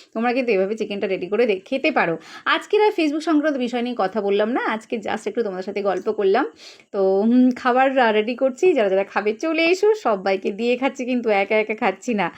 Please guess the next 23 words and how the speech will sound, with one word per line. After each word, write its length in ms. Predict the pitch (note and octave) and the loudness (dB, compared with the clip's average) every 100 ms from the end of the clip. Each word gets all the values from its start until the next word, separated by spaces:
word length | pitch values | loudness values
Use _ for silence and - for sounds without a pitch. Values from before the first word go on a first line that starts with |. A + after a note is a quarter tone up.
| - - | -14 -2
কেমন? 440 | F4+ D#4+ A4 F#4 C4 F4 D#4 | 2 4 6 6 4 -2 -4
আর 140 | A#3 | 0
আমি 240 | G#3+ G#3+ B3 | 0 0 -4
কিন্তু 280 | C4+ C4 D4 | -4 -2 0
সাথে 280 | G#3+ G#3 | -2 -2
একটু 160 | A#3 B3+ | -6 -6
পেঁয়াজ 340 | C4 A3+ A3 | -2 0 0
নিয়েছি, 240 | A3+ G#3+ A3+ | 0 -2 -2
আমার 260 | G3+ A3 | -2 -2
কাঁচা 260 | A3+ A3 A#3 | -2 -2 -2
পেঁয়াজটা 320 | A3+ A#3 B3 | -2 -2 -2
ভীষণ 320 | A#3+ A3+ A#3+ | -2 -2 -2
ভালো 220 | B3 F#3+ G3 | -2 -2 -2
লাগে, 260 | F#3+ F3+ - - - - | -2 -6 -10 -20 -20 -8
মানে 140 | G3+ | -6
চিকেনটা 380 | G#3 C#4 D#4 E4 | -4 0 0 2
হলে 160 | D4+ C#4+ | 4 4
আমি 140 | C4 | 2
একটু 160 | C4 - | -4 -6
কাঁচা 260 | A#3 G#3+ | -4 -4
পেঁয়াজটা 380 | A3+ A3 G#3+ A3 | -4 -6 -4 -2
ব্যবহার 180 | G#3+ F3+ G#3+ G3+ | 0 0 0 0
করি। 200 | G3 | 0